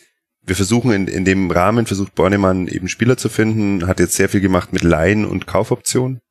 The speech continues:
weil er davon ausgeht, dass wir nach der Saison mehr Geld haben als vor der Saison, wovon ich auch ausge-, ausgehe. Und wir haben noch so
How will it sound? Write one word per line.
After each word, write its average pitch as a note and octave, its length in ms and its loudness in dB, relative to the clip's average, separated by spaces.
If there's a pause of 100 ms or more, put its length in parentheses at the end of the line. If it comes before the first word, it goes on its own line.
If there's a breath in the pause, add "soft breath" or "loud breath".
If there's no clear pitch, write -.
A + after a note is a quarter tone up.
(180)
weil E2+ 240 2
er E2+ 100 4
davon E2+ 220 -2
ausgeht, F2+ 420 -2
dass - 160 -6
wir F2 80 0
nach E2+ 160 0
der F2+ 140 -8
Saison F2 200 -2
mehr F2 140 2
Geld F#2 220 0
haben F2+ 100 -4
als D#2 120 -6
vor F2+ 140 0
der G#2 100 -2
Saison, A2 300 -4 (440)
wovon D#2 240 -4
ich D#2 100 -4
auch - 120 -2
ausge-, G#2+ 440 0
ausgehe. G2+ 440 -2 (520 loud breath)
Und E2+ 120 -4
wir E2 100 2
haben F#2+ 80 2
noch F#2 100 2
so F2 240 -2